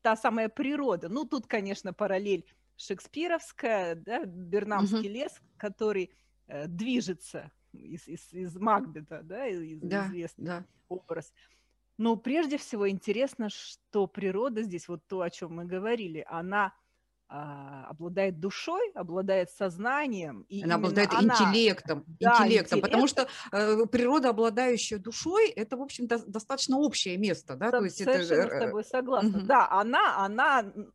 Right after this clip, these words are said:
Speaker 1: э, анализирует лес, э, эту ситуацию, де-, делает какие-то выводы, что там читают стихи, и, ну, и мы не можем не отметить, что природа здесь тоже достаточно агрессивна.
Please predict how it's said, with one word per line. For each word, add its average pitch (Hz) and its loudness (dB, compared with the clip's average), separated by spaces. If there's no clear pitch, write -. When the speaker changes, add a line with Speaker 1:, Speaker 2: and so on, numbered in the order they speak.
Speaker 1:
э, 202 -8
анализирует 214 -4
лес, 220 -2
э, - -16
эту 190 -4
ситуацию, 202 2
де-, 175 -6
делает 196 2
какие-то 196 -6
выводы, 269 -2
что - -4
там 175 -6
читают 196 2
стихи, 285 -8
и, 180 -10
ну, 214 -4
и - -20
мы 190 -8
не 190 -6
можем 190 -4
не 185 -4
отметить, 190 -8
что - -4
природа 202 0
здесь 170 -8
тоже 349 -2
достаточно 208 -2
агрессивна. 196 -6